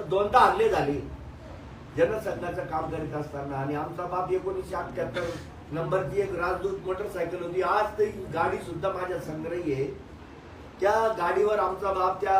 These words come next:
प्रवरा परिसरातल्या चाळीस गावात फिरून भारतीय जनता पार्टी आणि जनसंघाचा दिवा त्या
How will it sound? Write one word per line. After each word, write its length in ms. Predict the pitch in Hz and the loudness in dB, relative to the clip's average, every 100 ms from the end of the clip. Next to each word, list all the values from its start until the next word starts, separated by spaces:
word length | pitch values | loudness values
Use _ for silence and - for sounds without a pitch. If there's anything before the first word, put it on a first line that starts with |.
| 190 | 6
प्रवरा 440 | 170 180 185 190 185 | 2 2 4 4 2
परिसरातल्या 720 | 180 185 180 170 170 180 175 | 2 0 2 0 2 0 -2
चाळीस 320 | 170 180 170 160 | 0 0 0 0
गावात 300 | 175 180 151 | 0 0 0
फिरून 320 | 160 170 208 - - - - 123 | 0 2 2 -2 -14 -16 -10 -2
भारतीय 380 | 143 - 190 185 | 0 2 2 2
जनता 320 | 185 - 196 | 2 0 0
पार्टी 280 | 185 185 196 | 2 2 2
आणि 180 | 180 | 2
जनसंघाचा 760 | 160 175 202 - 170 165 165 190 | 2 2 2 0 -4 -2 0 0
दिवा 300 | 156 180 185 | 0 4 4
त्या 180 | - | 4